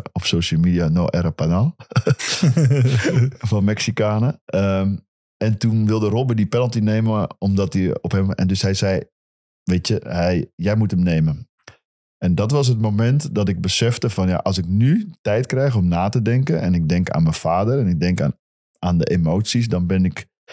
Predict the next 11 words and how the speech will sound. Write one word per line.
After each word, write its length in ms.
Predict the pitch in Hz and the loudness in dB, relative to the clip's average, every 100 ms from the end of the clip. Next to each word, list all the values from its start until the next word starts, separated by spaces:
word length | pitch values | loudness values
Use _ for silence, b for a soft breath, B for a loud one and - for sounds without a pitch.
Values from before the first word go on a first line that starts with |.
| B _ | B _
niet 280 | 92 120 123 | 0 0 0
in 60 | |
staat 460 | 120 113 104 104 - | -2 -2 -2 -4 -8
om 200 | - 90 | -4 -2
te 120 | 87 | 0
doen 200 | 82 110 | 0 2
wat 120 | 101 | 2
ik 100 | 87 | 0
eigenlijk 340 | - 90 87 - | -2 -2 -2 -2
altijd 360 | 90 85 82 | -2 0 0
doe. 300 | 87 87 80 | 2 0 -4